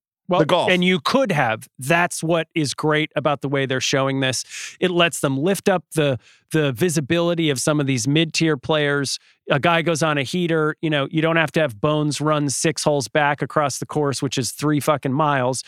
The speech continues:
Speaker 1: The, the fans can just tune in and watch it.
Speaker 2: Yeah, it's, it's, it's outstanding. This episode is brought to you by Evernorth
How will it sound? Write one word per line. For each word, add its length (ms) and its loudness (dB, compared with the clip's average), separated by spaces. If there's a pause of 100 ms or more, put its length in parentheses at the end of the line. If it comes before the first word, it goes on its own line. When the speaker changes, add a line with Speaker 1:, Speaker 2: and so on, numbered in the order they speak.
(380)
Speaker 1:
The, 220 0
the 160 -4
fans 360 2
can 160 -2
just 220 -2
tune 240 0
in 140 0
and 160 0
watch 320 0
it. 120 -8 (380)
Speaker 2:
Yeah, 320 -8
it's, 220 -2
it's, 240 0
it's 260 0
outstanding. 680 0 (2250)
This 160 -2
episode 540 4
is 220 0
brought 340 2
to 120 -16
you 160 -4
by 360 2 (220)
Evernorth 800 0